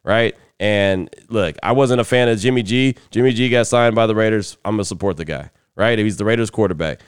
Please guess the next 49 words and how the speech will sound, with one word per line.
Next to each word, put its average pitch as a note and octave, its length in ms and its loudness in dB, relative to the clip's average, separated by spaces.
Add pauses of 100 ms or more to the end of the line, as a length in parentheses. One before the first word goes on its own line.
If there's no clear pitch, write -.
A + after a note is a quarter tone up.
(100)
Josh A#2+ 260 0
McDaniels, B2+ 460 2
I G2+ 60 0
wasn't C3 240 4
a A#2+ 60 2
big A2+ 180 2
fan B2 320 0
of A2+ 80 0
Josh A#2 220 0
McDaniels A2 400 -2
getting A2+ 180 -2
the G#2+ 140 0
head A2+ 160 0
coaching A#2 320 -2
job, A#2+ 320 2 (120)
but A2+ 120 -2
he A#2+ 80 0
got B2 180 2
the A2+ 60 -8
job. E2+ 340 -2 (220)
And G#2+ 440 0
then C3+ 200 4
when C3+ 100 4
I B2+ 80 2
got C3 140 0
to A#2+ 80 -4
know D3 200 4
him, C3 80 4
I B2+ 40 4
was A#2+ 100 2
like, B2+ 140 0
"Oh, D#3 100 4
actually, C3+ 400 2 (240)
what A#2+ 160 2
I B2+ 60 4
thought C#3+ 240 2
about A#2 240 2
him C3+ 80 4
isn't B2+ 240 0
really C3+ 340 2 (140)
who B2+ 160 0
he D#3 100 2
is. D3 300 0
He's F#2+ 140 -6
actually D3 240 0
a - 20 -2
pretty C3 180 0
good D3 160 0
dude." C#3 340 2